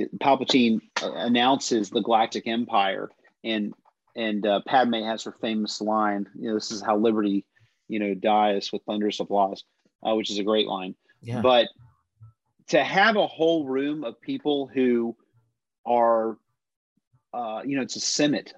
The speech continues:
Speaker 1: of people who, you know, giving up that to want to have an emperor would have taken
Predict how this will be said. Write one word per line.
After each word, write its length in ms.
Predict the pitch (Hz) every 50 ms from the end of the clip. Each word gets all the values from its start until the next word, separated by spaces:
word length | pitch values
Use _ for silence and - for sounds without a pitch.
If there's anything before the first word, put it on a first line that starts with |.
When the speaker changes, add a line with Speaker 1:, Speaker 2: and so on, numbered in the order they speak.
| - -
Speaker 1:
of 120 | 139 117 -
people 380 | - 147 139 - 131 120 117
who, 120 | 120 123 80
you 200 | 98 127 131 123
know, 340 | 120 110 104 - - - - - _ _ _ _ _ _ _ _ - 110
giving 380 | 98 147 156 170 185 175 139
up 220 | 117 135 143 - -
that 240 | - 143 127 113 -
to 60 | -
want 420 | 120 110 104 107 113 120 127 - -
to 80 | 160
have 260 | 131 135 131 120 117 117
an 100 | 110 95
emperor 520 | 90 104 104 - 139 143 151 160 180 185 _ _ _ _ _ _ -
would 180 | - 123 143 135
have 220 | 139 135 123 -
taken 640 | - - - 151 160 151 - - 113 104 98 95 92